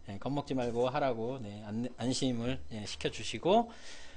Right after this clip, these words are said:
그걸 이제 신청하시면 이제 협약을 하게 됩니다. 협약은 이제 지금 바뀌었어요. 온라인으로 이제 다 바뀌었기 때문에 온라인으로 다,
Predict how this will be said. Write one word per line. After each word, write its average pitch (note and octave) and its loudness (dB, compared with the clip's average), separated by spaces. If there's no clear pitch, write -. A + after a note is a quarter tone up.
그걸 A3 12
이제 G3 10
신청하시면 G#3+ 12
이제 - 6
협약을 A3+ 12
하게 G#3 10
됩니다. E3 8
협약은 G3+ 12
이제 C3 8
지금 E3+ -2
바뀌었어요. C#3+ 4
온라인으로 D#3 6
이제 A2+ -4
다 - -6
바뀌었기 - -4
때문에 C#3 -2
온라인으로 F3+ 4
다, C3+ 2